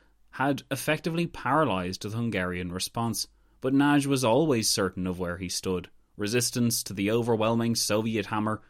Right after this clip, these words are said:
would be fruitless under the circumstances. It only made sense to treat with the Soviets and negotiate the best outcome if at all possible.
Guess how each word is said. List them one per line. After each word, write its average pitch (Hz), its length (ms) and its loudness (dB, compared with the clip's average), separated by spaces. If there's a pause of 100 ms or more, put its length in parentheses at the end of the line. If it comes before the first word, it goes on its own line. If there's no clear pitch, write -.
(160)
would 139 160 0
be 147 100 4
fruitless 123 560 0
under 95 180 0
the 95 100 -4
circumstances. 113 840 -2 (280)
It 123 80 -2
only 90 180 -4
made 98 240 -2
sense 135 300 2
to 143 100 -6
treat 165 300 -2
with 233 140 -2
the 175 60 0
Soviets 113 520 0 (260)
and 110 120 -2
negotiate 131 540 0
the 107 60 -2
best 113 420 0
outcome 139 440 0
if 127 140 -2
at 123 80 -2
all 117 200 0
possible. 95 520 -4